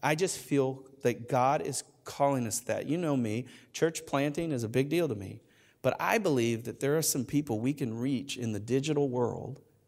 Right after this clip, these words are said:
that won't ever come to our church that we can then begin to gather in a community that is online.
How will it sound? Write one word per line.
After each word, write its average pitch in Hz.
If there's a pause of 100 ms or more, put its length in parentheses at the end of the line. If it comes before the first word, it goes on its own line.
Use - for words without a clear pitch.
(460)
that 127
won't 147
ever 147
come 160
to 156
our 143
church - (460)
that 127
we 147
can 139
then 120
begin 123
to 120
gather 127
in 127 (120)
a 110 (320)
community 185 (320)
that 143
is 214
online. 104